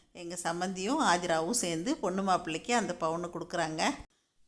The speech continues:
மாப்பிள்ளை வீட்ல மாப்பிள்ளையோட அப்பா, அம்மா, பொண்ணு மாப்பிள்ளை, அப்புறம் எங்க பொண்ணு மாப்பிள்ளை, எங்க சம்மந்தி வீடு எல்லாருமா சேர்ந்து இந்த மாதிரி வந்து ஃபோட்டோவும் எடுத்துக்கிட்டாங்க. திருவாரூர் அக்காவும் நிக்கிறாங்க. இவர் வந்து இப்ப நவீனுங்க,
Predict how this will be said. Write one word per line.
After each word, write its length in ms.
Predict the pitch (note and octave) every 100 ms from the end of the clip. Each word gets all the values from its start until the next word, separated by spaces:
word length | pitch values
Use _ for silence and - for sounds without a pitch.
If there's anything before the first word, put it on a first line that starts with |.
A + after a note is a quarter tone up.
| _ -
மாப்பிள்ளை 480 | F3+ F3 G3 F#3+ F3
வீட்ல 280 | F3 F3
மாப்பிள்ளையோட 520 | F3 E3+ E3+ F3+ F3 E3+
அப்பா, 280 | D#3+ -
அம்மா, 200 | F3 E3+
பொண்ணு 320 | F3+ F3 E3 F3
மாப்பிள்ளை, 420 | F3 E3+ E3+ F3
அப்புறம் 300 | F3 F3+ F#3+
எங்க 320 | E3+ E3+ F#3 G3
பொண்ணு 340 | F#3 F3+ F#3
மாப்பிள்ளை, 400 | F3+ F3 F3 F3
எங்க 200 | F3 F3 F3+
சம்மந்தி 380 | E3 E3+ E3+ F3
வீடு 240 | E3+ F3+ D3
எல்லாருமா 480 | D#3+ E3+ F3 F3
சேர்ந்து 380 | F#3+ F3 E3 G#3 C#4+ - - - _
இந்த 180 | G3 F#3+
மாதிரி 220 | E3+ E3
வந்து 240 | E3+ E3 G3
ஃபோட்டோவும் 560 | F3+ F3 F3 F3 F#3
எடுத்துக்கிட்டாங்க. 640 | F3+ - E3+ E3+ D#3+ D#3 F#3 A#3+ _ _ _ _ _ -
திருவாரூர் 420 | G3 F#3+ F#3 F3+
அக்காவும் 380 | F3 F3 F3 F3
நிக்கிறாங்க. 540 | F3 F3 E3 E3+ E3+
இவர் 260 | E3+ F3 F3+
வந்து 240 | E3+ F#3+
இப்ப 180 | G#3+ F3
நவீனுங்க, 500 | D#3 D#3+ F#3 F#3